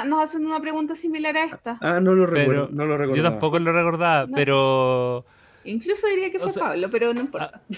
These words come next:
Speaker 3: a, a mí me parece a mí me parece que, eh,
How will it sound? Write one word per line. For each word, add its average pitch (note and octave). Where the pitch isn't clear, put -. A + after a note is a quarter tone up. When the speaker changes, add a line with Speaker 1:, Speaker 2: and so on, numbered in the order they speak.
Speaker 3:
a, D3+
a D3
mí D#3+
me G3
parece G3+
a C3+
mí C#3+
me E3+
parece C3+
que, C3
eh, A2+